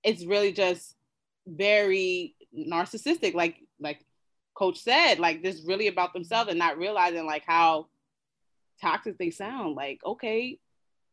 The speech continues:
you think you're all big and bad, but, like, okay, are you, are you actually interested in me, or are you just interested in just, like, just, like, I don't know, just having, showcasing yourself and, like, having an opportunity to showcase yourself and show how good you are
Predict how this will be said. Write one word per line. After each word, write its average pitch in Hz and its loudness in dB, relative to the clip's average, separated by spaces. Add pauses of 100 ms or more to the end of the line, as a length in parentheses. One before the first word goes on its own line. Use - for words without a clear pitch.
(100)
you 208 -10
think 233 -10
you're 233 -4
all 220 0
big 208 -2
and 185 -4
bad, 220 0
but, 180 -4
like, 175 -2 (160)
okay, 220 -4
are 202 0
you, 220 -6 (360)
are 180 2
you 220 2
actually 220 -2
interested 220 -4
in 190 -4
me, 220 -4
or 190 -2
are - 0
you 196 -6
just 185 -6
interested 190 -6
in 175 -4
just, 170 -2
like, 147 -4 (920)
just, 185 -10
like, 165 0 (180)
I 185 4
don't 220 0
know, 165 0
just 180 -6
having, 180 2 (180)
showcasing 233 2
yourself 175 2 (100)
and, 170 -4
like, 165 -2
having 180 2
an 151 -6
opportunity 180 0
to 160 -2
showcase 170 -2
yourself 165 -2
and 156 -4
show 170 -2
how 160 2
good 151 -6
you 143 -4
are 151 0